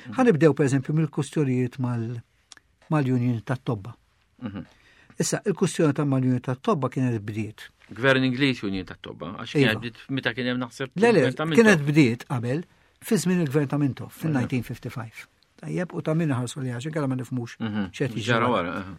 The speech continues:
Speaker 2: Tajjeb. Eh, dak iż-żmien li, li kien ġara
Speaker 1: Il-Ministru tas-Saħħa dak iż-żmien kien
Speaker 2: Kien Hitler,
Speaker 1: Hitler,
Speaker 2: Alberto
Speaker 1: ok.
Speaker 2: Hitler. Dana kienu, eh, il-gvern kien, kien les biex idaħħal,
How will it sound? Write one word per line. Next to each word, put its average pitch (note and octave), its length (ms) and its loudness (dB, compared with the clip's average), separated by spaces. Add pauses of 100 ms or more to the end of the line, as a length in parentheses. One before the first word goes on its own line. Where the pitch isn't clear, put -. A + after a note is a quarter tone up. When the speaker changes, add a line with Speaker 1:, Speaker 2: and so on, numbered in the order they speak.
Speaker 2:
Tajjeb. E3+ 280 -2 (420)
Eh, D3+ 360 6 (760)
dak E3 220 4
iż-żmien E3+ 540 4 (920)
li, D3+ 240 0
li C#3 120 0
kien F3 180 0
ġara B2+ 400 2 (880)
Speaker 1:
Il-Ministru B2 400 0
tas-Saħħa B2 420 -6
dak G#2+ 140 -6
iż-żmien B2+ 340 -4
kien B2+ 560 -2
Speaker 2:
Kien C#3+ 140 0
Hitler, G#2+ 360 -2 (120)
Speaker 1:
Hitler, - 260 -10
Speaker 2:
Alberto A#2+ 160 -6
Speaker 1:
ok. A2+ 60 -6
Speaker 2:
Hitler. G#2+ 240 -14 (520)
Dana F3+ 320 4
kienu, B2+ 520 2 (180)
eh, A#2+ 360 -4
il-gvern C3+ 380 0
kien, B2+ 380 -4
kien A#2 240 -4
les A2+ 200 -4
biex - 180 -8
idaħħal, A#2 580 -8